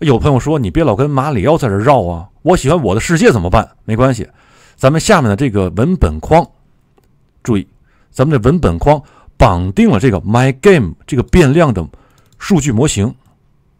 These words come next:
那换句话说，咱们在文本框中输入任何内容，它都会自动存到这个 My Game 变量里面去。然后呢，这个 My Game 变量会在咱们第一个自然段中显示出来。咱们试一下啊，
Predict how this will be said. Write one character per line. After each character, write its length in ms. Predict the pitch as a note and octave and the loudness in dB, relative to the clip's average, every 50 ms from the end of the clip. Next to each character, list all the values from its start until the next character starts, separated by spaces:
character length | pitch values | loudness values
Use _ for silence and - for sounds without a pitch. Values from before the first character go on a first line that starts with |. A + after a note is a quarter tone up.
| _ _ _ _ _ _ _ _ _ _ _ _ _ _ - | _ _ _ _ _ _ _ _ _ _ _ _ _ _ -4
那 80 | E3+ | 0
换 140 | - A3+ F#3+ | 2 4 4
句 60 | C#3 | 4
话 80 | C#3+ B2+ | 4 2
说， 160 | C#3 C3 - - - - - | 2 0 0 -4 -12 -20 -4
咱 180 | - D3 C#3+ | 0 0 2
们 100 | F3 G3+ | 2 2
在 140 | F3 G#3 D#3 | 2 2 0
文 280 | B2 A#2 C3 D#3+ G3 G3+ | 0 0 0 0 0 0
本 240 | - C3+ G2+ F2 F2 | 0 0 -2 -2 -2
框 240 | - E3 E3 E3+ E3+ | -2 0 0 0 0
中 180 | F3 F3+ F3 | 0 -2 -2
输 220 | - - - A3+ A3 | -4 -6 -4 -2 0
入 80 | D#3 | 2
任 220 | C3 G#3+ A#3+ F3+ C#3 | 2 4 2 2 2
何 160 | G#2+ G#2 G#2 | 2 0 0
内 120 | G#2 F#2 | 0 0
容， 220 | E2 D#2+ E2+ G2 - - - - - _ | 0 -2 -4 -6 -8 -12 -18 -20 -8 _
它 140 | - F3+ F3+ | 0 0 2
都 220 | - - G#3+ G#3+ | 4 4 4 6
会 140 | G3+ F3 B2+ | 4 2 2
自 260 | - - F#3+ F#3+ D3+ | 0 0 0 2 2
动 180 | D#3 F3+ C3+ A2 | 4 2 2 0
存 320 | - - - A#2 B2+ D#3 | -2 -2 -2 0 0 2
到 160 | F3+ F3+ A#2+ | 2 2 2
这 80 | G#2+ C#3 | 2 0
个 80 | A#2+ | -2
My 320 | G#2+ A#2 C3 C#3 D3 D3 C#3+ | 0 0 0 0 0 -2 0
Game 380 | - G#3 G3+ F#3 C#3 G2+ E2 D#2 - _ _ | 2 4 4 4 2 0 -4 -8 -12 _ _
变 220 | - F#3+ D#3 C3 | 2 2 2 4
量 180 | C#3 E3+ D#3+ A2+ | 2 2 0 0
里 80 | D#2+ C#2+ | -2 -4
面 180 | F2 G2 A2+ | -6 -6 -6
去。 240 | - - G#3+ - - _ _ _ _ _ _ _ _ _ | -4 -6 -6 -8 -8 _ _ _ _ _ _ _ _ _
然 140 | - D3+ E3 | -2 2 2
后 80 | G3 F3 | 4 4
呢， 160 | D3+ C#3 - - - | 2 0 -2 -6 -10
这 100 | - D#3+ | -4 -2
个 60 | C#3+ | 0
My 220 | B2 B2 C#3 D3+ D#3+ | 2 2 2 2 2
Game 260 | C#3+ G3 F#3+ C#3+ A#2 | 2 2 2 4 4
变 160 | D#3+ D#3+ C3+ | 2 2 4
量 160 | C#3+ D3+ C3 - - _ | 4 2 0 -2 -6 _
会 160 | - E3+ D#3+ | -4 -2 0
在 160 | C3 D3+ C#3 A#2 | 2 2 2 2
咱 160 | B2+ B2 C3+ | 2 0 -2
们 80 | D3 | -2
第 120 | B2+ E3+ F#3 | -2 0 0
一 20 | |
个 80 | E3 C3+ | 0 0
自 120 | C3 E3+ | 0 0
然 120 | D#3 D3 D#3 | 0 0 0
段 180 | D#3+ D#3 C3 | 0 0 0
中 180 | B2+ E3 E3+ - - | 0 0 -2 -4 -6
显 340 | - - A2+ F#2 D#2+ E2 | -8 -4 -2 -2 -2 -4
示 220 | D#2+ - D#3 C#3 A2 | -6 -6 -4 -4 -4
出 220 | - - E3 D#3+ | -6 -6 -2 0
来。 200 | B2+ A#2 C3 - _ | 0 0 0 -2 _
咱 180 | - - A#2+ B2+ | -8 -4 -4 -4
们 60 | B2+ | -4
试 300 | - - - G3 C#3 F2+ | -4 -4 -4 -4 -4 -4
一 80 | E2 | -4
下 200 | F#2 - C3+ G2+ | -4 -4 -4 -4
啊， 180 | D#2 G2 A#2+ | -4 -4 -8